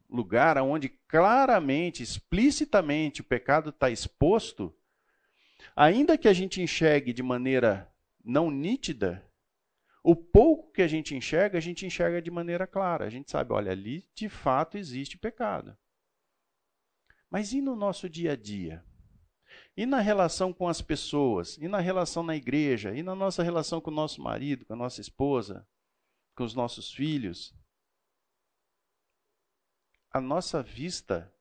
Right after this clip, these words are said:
está turva. E muitas vezes a gente perde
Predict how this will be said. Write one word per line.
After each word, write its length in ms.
está 280
turva. 560
E 100
muitas 400
vezes 180
a 60
gente 260
perde 720